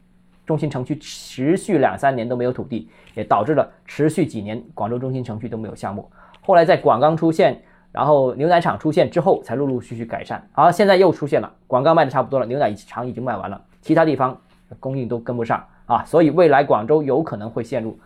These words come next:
主城区的这个项目供应荒。如果你要买主城区，真的要抓紧啊，买新房的话啊。那第三个特征呢，就是回锅肉特别多啊，就是上一轮，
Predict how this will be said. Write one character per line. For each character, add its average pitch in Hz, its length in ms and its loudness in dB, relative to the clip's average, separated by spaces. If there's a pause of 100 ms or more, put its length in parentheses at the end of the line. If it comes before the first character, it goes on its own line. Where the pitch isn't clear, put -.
(300)
主 127 120 -2
城 123 180 -4
区 147 140 -4
的 127 180 2 (100)
这 131 100 -8
个 110 200 -4 (320)
项 - 220 2
目 120 80 -4
供 123 160 -8
应 113 120 -8
荒。 110 220 -4
如 165 160 2
果 202 120 4
你 147 100 2
要 160 120 2
买 160 200 2
主 131 120 -6
城 139 160 -4
区， 156 140 -4
真 165 140 0
的 160 60 2
要 135 100 2
抓 151 240 4
紧 104 180 -6
啊， 98 160 -8
买 107 100 -12
新 131 160 -8
房 117 140 -4
的 110 60 -6
话 107 140 -6
啊。 104 260 -6
那 233 100 2
第 247 120 2
三 269 160 4
个 277 60 2
特 240 120 6
征 214 120 6
呢， 220 100 6
就 220 80 4
是 196 80 2
回 175 260 4
锅 233 180 8
肉 269 220 4
特 - 140 -10
别 104 100 -10
多 117 240 -6
啊， 110 180 -10
就 139 140 -6
是 117 80 -6
上 208 500 0
一 165 160 0
轮， 117 340 -4